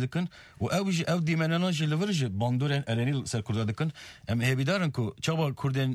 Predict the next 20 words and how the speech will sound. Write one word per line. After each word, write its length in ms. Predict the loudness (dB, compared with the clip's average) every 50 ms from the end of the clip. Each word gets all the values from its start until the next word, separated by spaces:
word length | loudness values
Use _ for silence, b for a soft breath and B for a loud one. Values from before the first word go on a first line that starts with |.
| -2 -2
اه، 520 | -2 0 0 0 0 0 0 -2 -2 0
هرم 160 | 0 0 0
کردستان 520 | 0 0 -2 -2 0 0 0 0 0 0 -2
پیوندین 540 | 0 0 0 2 2 0 2 2 2 2 2
باش 260 | 0 0 0 0 0
هنه 300 | 0 0 0 0 -2 -4 _ B B B B B B B B B
لگل 260 | -2 0 0 2 0
امریکا. 380 | 0 0 0 0 0 0 -2 -2
اه، 640 | -2 -4 -10 -18 -20 -20 -20 -12 -4 -2 0 2 2
لروجبا 500 | 2 2 2 2 2 2 2 2 2 2
جی 160 | 2 2 0 -2 -2 B B B B B B -2
ببی 200 | -2 0 0 0
آوایی، 440 | 0 0 0 0 0 0 0 0 -2 -2
اه، 340 | -2 0 0 0 0 0 0
بردوام 520 | 0 0 0 0 0 0 0 0 0 -2
که. 200 | -2 -4 -4 -6 B B B B B
یعنی 160 | B 0 2
مساجی 360 | 2 2 2 0 0 0 0 0
که 120 | -2 -2
خورد 340 | -2 0 0 -2 -2 -2